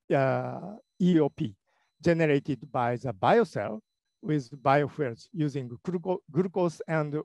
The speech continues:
oxygen, right? And here, this is a one hundred micrometer prototype. The size is here. It is composed of polymer photoresist as insulating tube and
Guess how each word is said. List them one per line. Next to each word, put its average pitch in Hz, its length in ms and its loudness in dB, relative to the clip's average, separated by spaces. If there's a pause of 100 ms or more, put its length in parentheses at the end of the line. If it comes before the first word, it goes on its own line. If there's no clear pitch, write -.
oxygen, - 400 -8 (240)
right? 196 240 -8 (640)
And 185 200 4
here, 202 360 6
this 208 240 6
is 180 200 8
a 151 140 6
one 165 300 0
hundred 202 400 0
micrometer 170 640 -2
prototype. 156 800 2 (420)
The 156 80 -2
size 170 380 2
is 139 180 -10
here. 208 540 4 (160)
It 170 160 -2
is 165 260 2
composed 175 500 0
of 160 120 0 (220)
polymer 180 600 2
photoresist 170 640 0 (340)
as 156 240 0
insulating 175 720 0
tube 214 320 -8 (540)
and 190 380 4